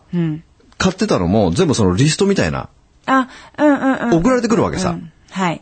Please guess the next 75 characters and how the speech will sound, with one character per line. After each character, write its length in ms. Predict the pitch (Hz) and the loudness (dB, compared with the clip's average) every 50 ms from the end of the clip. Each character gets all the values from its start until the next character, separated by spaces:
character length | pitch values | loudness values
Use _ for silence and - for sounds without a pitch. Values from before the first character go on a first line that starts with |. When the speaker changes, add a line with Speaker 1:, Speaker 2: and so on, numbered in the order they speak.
| _ _ | _ _
Speaker 2:
今 200 | - - 143 139 | -2 0 2 2
月 180 | 139 139 113 127 | 2 2 2 2
の 80 | 117 107 | 0 2
新 200 | - 127 123 110 | 2 2 2 2
作 220 | 123 113 95 107 | 2 0 0 0
み 80 | 95 82 | 0 0
た 80 | 85 | -2
い 20 | 78 | -4
な 80 | 71 | -4
感 120 | 73 76 71 | -6 -6 -6
じ 60 | 73 | -4
で。 60 | - | -4
Speaker 1:
は 120 | 180 - | -4 -4
い。 120 | 85 - - - | -4 -4 -2 -2
Speaker 2:
全 100 | 190 180 | -2 0
部 80 | - | 0
違 100 | 92 92 | 0 0
法 180 | 82 117 - 104 | 0 0 0 2
な 100 | 95 80 | 0 0
ん 60 | 65 | -2
だ 80 | - 76 | -4 -4
よ。 160 | 104 151 - - | -6 -6 -6 -6
Speaker 1:
う 80 | - 190 | -6 -4
ん。 240 | - 190 175 151 - - | -2 -2 -4 -4 -6 -2
Speaker 2:
そ 120 | - 170 | 0 2
れ 40 | 156 | 2
送 180 | 139 127 156 | 2 2 2
ら 60 | 160 151 | 2 0
れ 60 | 143 | 0
て 80 | 147 | 0
く 80 | 131 131 | -2 -2
る 60 | 87 | -2
か 80 | - 85 | -2 -2
ら、 80 | 87 | -2
そ 100 | 82 - | 0 0
れ 60 | 160 131 | 0 0
全 120 | 180 180 | 2 0
部、 200 | 110 87 87 - - _ - - - - - | 0 0 -2 -4 -8 _ -20 -20 -20 -10 -4
当 240 | - 233 262 262 170 | 0 2 2 2 2
時 140 | 92 85 82 | 0 0 0
は 260 | 92 92 78 76 - - - - - - - | 0 0 0 -2 -6 -10 -20 -20 -20 -6 -2
パ 140 | - - 139 | -2 0 0
ソ 100 | - 202 | 0 0
コ 100 | 208 208 | 2 2
ン 40 | 208 | 2
な 80 | 208 185 | 2 0
ん 20 | |
て 60 | 127 | 0
も 80 | 87 76 | 0 -2
の 60 | 71 | 0
は 40 | 85 | 0
な 80 | 90 | 0
い 80 | 90 80 | -2 -2
か 80 | 71 73 | -2 -2
ら、 240 | 85 80 69 65 - - | -2 -2 -4 -6 -6 -4
Speaker 1:
う 40 | |
ん。 220 | 101 - 185 175 - | -4 -4 -4 -4 -4
Speaker 2:
ワ 340 | 87 101 139 185 214 240 240 | -2 0 2 2 2 2 0
ー 20 | |
プ 160 | 233 - - 226 | 0 0 0 0
ロ 80 | - | 0
っ 80 | 110 - | 0 0
て 80 | - | 0
も 80 | 127 117 | 0 2
の 80 | 95 80 | 2 2
が 60 | 90 | 0
あ 20 | |
っ 40 | - | -2
た 100 | - 87 | -2 -4
ん 20 | |
だ 80 | 73 67 | -4 -4
よ、 40 | 65 | -4
当 140 | - 82 - | -4 -4 -4
時 80 | - | -6
は。 140 | 64 - | -8 -12